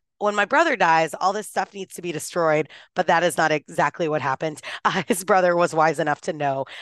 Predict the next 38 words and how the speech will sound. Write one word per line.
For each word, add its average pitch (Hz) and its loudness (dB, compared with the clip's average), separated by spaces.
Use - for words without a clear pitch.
that 160 -2
these 170 -14
things 160 -6
probably 160 -2
needed 151 -2
to 175 -10
be 156 -10
displayed, 170 -4
and 165 -6
he 220 -2
actually 202 -4
sold 185 -6
a 180 -4
lot 160 0
of 156 -8
it 160 -12
to 180 -12
a 160 -10
Houdini 165 -18
enthusiast. 196 -6
Things 311 -6
have 285 -8
sort 233 -4
of 196 -8
trickled, 202 -6
uh, 180 0
through 190 -12
various 180 -6
owners. 165 -10
Um, 170 -6
some 175 -12
of 180 -12
it's - -12
destroyed 165 -12
by 160 -8
a 156 -4
fire, 151 -4
but 202 4